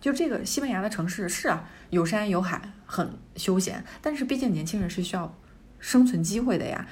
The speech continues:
就像我们刚才说，你疫情期间中国那么快速的跟各个餐饮的公司合作，说你，你卖不出去的菜，你供应链的东西，你可以卖给我的生鲜系统，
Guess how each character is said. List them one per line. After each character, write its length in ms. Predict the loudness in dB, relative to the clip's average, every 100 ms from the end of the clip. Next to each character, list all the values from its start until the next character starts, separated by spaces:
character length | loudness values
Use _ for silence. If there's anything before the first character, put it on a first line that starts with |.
| -6
就 100 | 0
像 140 | 2
我 40 | 2
们 80 | 2
刚 140 | 0
才 140 | 0
说， 120 | -2 -2
你 200 | -4 -6 -10 -20 -20 -18 -2
疫 140 | 2
情 220 | 2 2 -4
期 220 | 0 0
间 200 | 0 0 -6 -4 2
中 200 | 2 4
国 160 | 2
那 120 | 2 2
么 100 | 0
快 260 | -2 -2
速 240 | -2 -2 -2
的 160 | -2
跟 280 | 0 0 0 2
各 120 | 2
个 120 | 2
餐 240 | 0 2
饮 100 | 2
的 80 | 0
公 180 | -2 -2
司 120 | -2
合 160 | -4 -4
作， 300 | -2 -2 -4 -12 -20 -20 -20 -10
说 360 | 2 4 6 4
你， 260 | 0 0
你 80 | 0
卖 160 | 2 2
不 80 | 0
出 160 | 0
去 100 | 2
的 80 | 2
菜， 380 | 2 0 0 -2
你 100 | -2
供 240 | 2 2
应 160 | 2 2
链 200 | 2 2
的 100 | -2 -2
东 220 | 0 0
西， 180 | 0 -4
你 140 | -4
可 100 | -2
以 160 | -2 -2 -8 -2
卖 180 | 2 4
给 140 | 4
我 100 | 2
的 80 | 0
生 280 | 0 0 0
鲜 200 | 0 0
系 140 | 0
统， 180 | -2